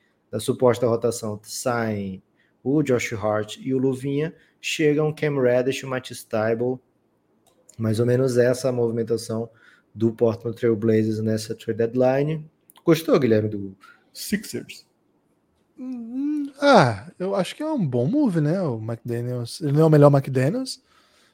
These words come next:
Speaker 2: não é um nome que tem muitos jogadores, né? Então, mas mesmo assim ele não é o melhor McDaniels, mas ele é um bom McDaniels.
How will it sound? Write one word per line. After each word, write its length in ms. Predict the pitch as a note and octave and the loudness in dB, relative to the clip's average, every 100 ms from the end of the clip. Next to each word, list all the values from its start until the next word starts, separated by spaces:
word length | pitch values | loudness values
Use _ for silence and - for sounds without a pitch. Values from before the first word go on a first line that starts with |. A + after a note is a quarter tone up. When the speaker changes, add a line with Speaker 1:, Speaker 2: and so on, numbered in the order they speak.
| _ | _
Speaker 2:
não 160 | D#3+ C#3+ | -2 4
é 80 | D3 | 4
um 80 | C#3+ | 4
nome 580 | C3+ C3+ C3 A#2+ A2 - | 4 2 0 -2 -6 -12
que 80 | - | -6
tem 120 | C3 | -2
muitos 260 | B2 C3+ - | 0 -2 -2
jogadores, 480 | A#2+ A2+ C#3 A3+ | -2 0 -2 -2
né? 120 | E3 G3 | -4 -8
Então, 140 | A#2+ | -12
mas 240 | A2+ A2+ - | -12 -12 -12
mesmo 220 | A2+ A#2 | -8 -8
assim 180 | - A#2 | -6 -6
ele 80 | |
não 140 | A#2 A2+ | -4 -4
é 60 | |
o 60 | A#2 | -4
melhor 360 | A#2+ A2 C#3 C3+ | -6 -6 -8 -8
McDaniels, 640 | B2 - B2 B2 D#3+ - _ - - - _ _ - | -10 -10 -10 -8 -8 -12 _ -20 -20 -20 _ _ 0
mas 200 | C#3+ B2 | 0 2
ele 80 | A#2+ | 0
é 20 | |
um 80 | C3+ | 4
bom 160 | F#3 | 4
McDaniels. 760 | A#3+ A3+ D3+ B2+ A#2 - - | 2 -2 -2 -2 -2 -8 -16